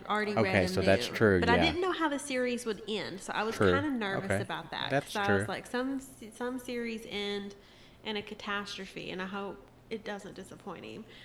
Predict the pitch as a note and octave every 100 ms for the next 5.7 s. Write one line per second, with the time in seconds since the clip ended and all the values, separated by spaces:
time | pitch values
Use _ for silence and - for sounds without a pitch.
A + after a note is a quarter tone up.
0 | - - G3+ F#3+ G#3+ A#3+ G#3 - D#3 D#3
1 | - B2 - - - - - - G#3+ -
2 | - - - - - - - G#2 - -
3 | - - - - - G3 - G#2+ G2 F#2+
4 | F#2 F#2+ - - - - A2+ B2+ C#3 -
5 | A2 F#2+ F#2+ G#2 F2 F2